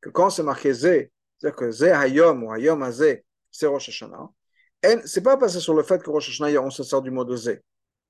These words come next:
La Mishum, chez Hayom, Gufam, Ramez Rosh Hashanah, c'est parce que Hayom, le jour, le grand jour, le jour par excellence, c'est une référence à Rosh Hashanah.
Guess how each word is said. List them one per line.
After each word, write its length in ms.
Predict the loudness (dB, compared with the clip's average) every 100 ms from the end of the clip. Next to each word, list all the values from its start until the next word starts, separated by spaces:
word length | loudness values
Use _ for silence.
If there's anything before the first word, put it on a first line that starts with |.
| _ _ _ _
La 120 | 0 0
Mishum, 340 | 0 0 -2
chez 140 | 0
Hayom, 600 | 2 2 2 4 4 4
Gufam, 380 | -2 -2 0 2
Ramez 240 | 0 0 -2
Rosh 280 | -4 -6 -10
Hashanah, 240 | -10 -10
c'est 120 | -6
parce 160 | -6 -4
que 100 | -4
Hayom, 760 | 0 0 4 4 4 2 -4 -12 _ _ -2
le 460 | 2 6 6 4 0
jour, 680 | -4 -4 -2 0 -2 -4 _ _
le 380 | -8 2 4 4
grand 260 | 0 -4 -4
jour, 200 | -4 -4
le 100 | -4
jour 180 | -6 -6
par 120 | -8
excellence, 440 | -8 -8 -8 -10 _ _ -12
c'est 220 | -10 -6
une 80 | -2
référence 400 | -2 -2 -6 -4
à 40 |
Rosh 180 | -6 -8
Hashanah. 280 | -10 -12